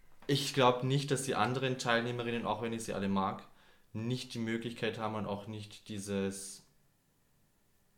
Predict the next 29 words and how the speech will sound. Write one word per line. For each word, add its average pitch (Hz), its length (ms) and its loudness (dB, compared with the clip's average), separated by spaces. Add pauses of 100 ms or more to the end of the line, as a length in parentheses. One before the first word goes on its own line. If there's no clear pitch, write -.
diese 104 200 -6
Kraft - 380 -2
dahinter 110 420 -6
halt 107 140 -4
einfach 98 400 -6
haben 101 400 -6
und 98 140 -10
verspüren, 104 380 -10
so 101 180 -6
wie 98 40 -6
ich, 98 320 -8 (400)
und 98 120 -2
auch 98 100 -4
nicht 101 260 -10 (200)
gut 104 180 -10
connected 92 420 -8
sind 87 220 -14
halt. - 240 -14 (540)
Weil 95 80 -2
ich 92 80 -4
ja 98 60 -2
doch 95 320 -2 (160)
für - 180 -16
fünfunddreißig 95 580 -4
Länder 87 220 -6
zuständig 113 480 -8
bin 110 160 -8
und 101 160 -8
somit 98 480 -4